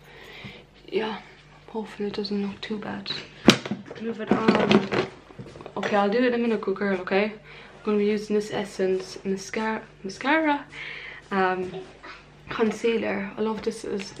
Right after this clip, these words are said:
well. It actually is so good. I'd highly recommend it, and I will get it again. I'm gonna look like a clown now, but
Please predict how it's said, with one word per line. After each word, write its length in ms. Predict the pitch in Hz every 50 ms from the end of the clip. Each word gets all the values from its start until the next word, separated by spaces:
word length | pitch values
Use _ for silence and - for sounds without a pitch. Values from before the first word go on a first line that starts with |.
| - -
well. 320 | 202 - 202 196 196 98 196 95 - - - - - - - - - - - - - - - - - - - - - - - - - - - - - - - - - - - - - - - - - - - - - - - - - - - - - -
It 120 | - 226 220
actually 440 | 220 208 214 - - - 202 208 -
is 80 | 196
so 300 | - - - - 220 -
good. 420 | - - - - - - 254 - - - - - - - - - - - - - - - - - - - - - -
I'd 60 | 214 190
highly 300 | - - 208 208 196 196
recommend 520 | 196 196 196 - - 202 190 190 190 185
it, 100 | 190 196 -
and 160 | 190 196 190
I 60 | 190 190
will 160 | 185 202 202
get 180 | 196 - 190
it 120 | 190 190 185
again. 420 | 190 185 190 185 185 190 196 196 - - - - - - - - - - - - - - - - - - - - - - - - - - - - - - - - - 143 139 - - - - - - - - - - - - - - - - - - - - - - - - - - - - - - - - -
I'm 100 | - 190
gonna 160 | 196 214 208
look 200 | 202 226 220 -
like 160 | 190 180 185 190
a 60 | 185
clown 360 | 185 - - 196 196 196 185
now, 200 | 180 180 180 180
but 320 | 175 - 185 190 202 -